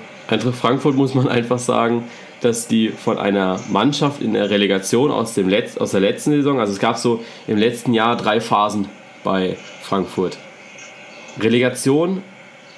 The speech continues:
in der letzten Saison, dann bis zur Start der Rückrunde Champions League Aspirant und dann wurden sie zum Durchschnittsteam.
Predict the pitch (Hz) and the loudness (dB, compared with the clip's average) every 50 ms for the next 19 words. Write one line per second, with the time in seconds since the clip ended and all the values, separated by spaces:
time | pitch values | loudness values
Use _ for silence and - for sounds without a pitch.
0 | - - - 113 117 113 117 131 147 139 - - 160 160 170 151 165 170 180 196 | -12 -6 -2 0 2 2 2 2 0 -2 -2 -2 0 0 0 0 0 0 0 -2
1 | 190 - - - - - - - - - - - - - - - - - - - | -4 -8 -14 -20 -20 -20 -20 -20 -20 -20 -20 -20 -20 -20 -20 -20 -20 -20 -20 -20
2 | - - - 131 123 135 151 170 180 180 - - - - - - - - - - | -18 -6 -2 0 2 2 2 0 -2 -6 -10 -14 -20 -20 -20 -20 -20 -20 -20 -20
3 | - - - - - - - - - - 143 143 - - - 147 135 131 135 135 | -20 -20 -20 -20 -20 -20 -20 -8 -2 0 0 0 0 0 0 2 2 2 2 0
4 | 135 - - - - - 135 123 131 143 - 147 123 110 139 139 139 - 143 147 | -4 -8 -10 -10 -4 0 2 2 2 2 0 0 2 2 2 0 2 2 2 2
5 | 147 151 151 147 139 - - - - 139 143 156 156 170 156 - 147 156 151 - | 4 4 2 0 0 -4 -4 -2 0 2 2 2 0 -2 -4 -2 -2 -2 -2 0
6 | - 143 143 - - - 151 143 147 143 147 160 147 - - - - - - - | -2 -2 -2 -2 -2 -2 0 2 2 2 2 0 -2 -6 -10 -16 -20 -20 -20 -20
7 | - - - - 113 107 120 123 127 127 117 123 127 123 120 120 117 - 120 110 | -20 -8 -2 0 0 2 2 2 2 2 2 2 2 2 2 0 0 -2 0 0
8 | 107 113 110 110 - 104 95 - - - - 123 113 110 | 2 0 0 0 -2 -4 -4 -4 -6 -8 -6 -6 -6 -6